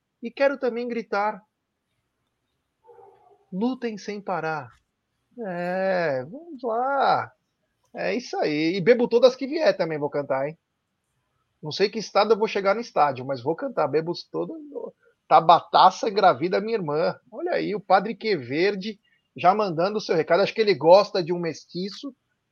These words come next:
E mandou já, "Tabataça engravida minha irmã." Que bacana. Que legal. É, Brunera,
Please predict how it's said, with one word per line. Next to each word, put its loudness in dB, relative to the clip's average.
E -2
mandou 0
já, -2
"Tabataça 0
engravida -4
minha -4
irmã." -8
Que -6
bacana. -2
Que -6
legal. 4
É, 0
Brunera, 2